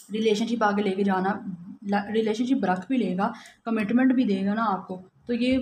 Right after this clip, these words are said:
वो जो उसकी मदर है, वो शादी यहाँ तो होने नहीं देगी, अगर हो जाएगी तो वो आगे चलने नहीं देगी इस शादी। To be very honest, मैं आपको clear बता रही हूँ यहाँ, बाकी it's up to you, आपने क्या करना है, क्या नहीं करना, ये आप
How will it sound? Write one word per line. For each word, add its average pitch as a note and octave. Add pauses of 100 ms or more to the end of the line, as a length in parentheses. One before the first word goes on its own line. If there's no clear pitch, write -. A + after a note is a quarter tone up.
वो A#3+
जो B3+
उसकी B3+
मदर A#3
है, B3+
वो G#3+
शादी G#3
यहाँ G#3+
तो A#3+
होने G3+
नहीं B3+
देगी, A#3
अगर A3
हो G3+
जाएगी A#3
तो A#3
वो A3+
आगे G3
चलने G3
नहीं F#3
देगी F#3+
इस G3
शादी। - (1700)
To A#3+
be A#3+
very A#3+
honest, B3
मैं G3+
आपको G3+
clear G3+
बता F#3+
रही F3+
हूँ F3+
यहाँ, F3+ (200)
बाकी G3
it's -
up A#3
to B3
you, B3
आपने G3+
क्या G3
करना F#3+
है, F#3
क्या F#3
नहीं F#3+
करना, G3 (600)
ये B3+
आप A3+